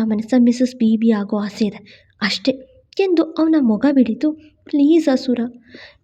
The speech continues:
ಇಲ್ಲ ಅನ್ಬೇಡ, ನನ್ನ ಆಸೆ ಅರ್ಥ ಮಾಡ್ಕೊ ಪ್ಲೀಸ್" ಎಂದಾಗ ಏನ್ ಹೇಳ್ಬೇಕು ಗೊತ್ತಾಗದ ಹಾಗೆ ಮನನೊಂದು ಕೋಪಗೊಂಡು ಅಲ್ಲೇ ಇದ್ದ ಟೇಬಲ್ಗೆ ಕೈಗುದ್ದಿ, "ಯಾಕ್ ಚಾರು, ಯಾಕ್ ನನ್ನ ಕಾಡ್ತಿದ್ಯಾ?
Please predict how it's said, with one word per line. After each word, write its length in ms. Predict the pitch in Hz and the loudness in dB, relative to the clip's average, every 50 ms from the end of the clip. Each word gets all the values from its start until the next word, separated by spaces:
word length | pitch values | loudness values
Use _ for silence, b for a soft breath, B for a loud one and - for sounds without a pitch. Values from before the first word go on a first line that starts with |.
| - | -2
ಇಲ್ಲ 240 | 370 359 349 359 381 370 | 0 2 2 2 2 2
ಅನ್ಬೇಡ, 400 | 339 285 262 269 269 285 254 226 214 - - - b b b b b b - | 2 2 2 4 4 4 4 2 0 -4 -8 -16 b b b b b b 0
ನನ್ನ 200 | 330 320 294 254 233 226 247 | 2 4 4 6 6 6 4
ಆಸೆ 200 | 277 269 - 330 | 2 2 2 2
ಅರ್ಥ 300 | 302 247 240 - - 269 294 | 2 2 0 0 -2 -2 0
ಮಾಡ್ಕೊ 360 | 269 254 240 240 226 - - - - - _ _ _ _ | 2 4 4 2 2 -2 -8 -12 -12 -16 _ _ _ _
ಪ್ಲೀಸ್" 500 | - 311 330 330 349 370 330 - - - - B B B B B B B 381 | 0 2 4 4 4 4 2 2 0 -4 -16 B B B B B B B -2
ಎಂದಾಗ 380 | 403 392 381 370 339 311 262 269 294 311 | -2 0 0 0 0 0 2 2 2 2
ಏನ್ 480 | 269 226 208 226 277 330 381 370 320 | 2 0 0 0 0 0 2 2 2
ಹೇಳ್ಬೇಕು 540 | 247 240 285 311 320 285 302 277 277 - 254 | 2 4 4 4 4 4 2 2 0 0 -2
ಗೊತ್ತಾಗದ 640 | 226 - - 226 226 226 - 330 339 311 277 262 - - | -2 -2 -2 -4 -4 -2 -2 -2 0 2 0 0 -2 -2
ಹಾಗೆ 320 | - 233 226 226 277 294 | -2 0 0 2 2 2
ಮನನೊಂದು 800 | 294 254 226 220 220 240 269 311 302 269 233 226 233 233 269 262 B B B B B B B | 2 2 0 0 0 2 2 2 4 4 2 2 2 0 0 -2 B B B B B B B
ಕೋಪಗೊಂಡು 840 | - - 311 339 370 359 359 359 285 220 233 226 226 226 240 277 262 269 - - - _ _ _ - | -2 2 2 2 2 2 2 0 2 2 2 2 2 2 2 2 0 0 -2 -12 -20 _ _ _ -2
ಅಲ್ಲೇ 340 | 294 339 359 370 381 381 311 | 0 2 2 2 2 2 0
ಇದ್ದ 180 | 262 - - 254 262 | 0 0 0 0 0
ಟೇಬಲ್ಗೆ 720 | 254 262 254 240 254 294 311 302 302 269 240 220 226 254 254 | 0 0 0 2 2 2 2 2 2 2 2 4 2 2 2
ಕೈಗುದ್ದಿ, 840 | 254 254 - 226 277 302 262 247 226 226 - 262 262 262 - - - - | 0 -2 -2 0 0 2 2 0 0 0 0 0 0 0 -2 -8 -10 -4
"ಯಾಕ್ 380 | 196 226 254 262 285 277 285 - | 0 2 2 4 2 0 0 0
ಚಾರು, 380 | 294 262 240 240 254 277 269 B B B B B B | 2 2 4 4 4 2 2 B B B B B B
ಯಾಕ್ 340 | 220 233 277 294 311 302 302 | 0 2 2 2 2 2 2
ನನ್ನ 160 | 285 277 277 269 | 4 4 4 2
ಕಾಡ್ತಿದ್ಯಾ? 600 | 262 - 262 262 262 254 - 269 233 226 240 226 | 2 0 0 2 0 0 0 -2 -2 0 -2 -4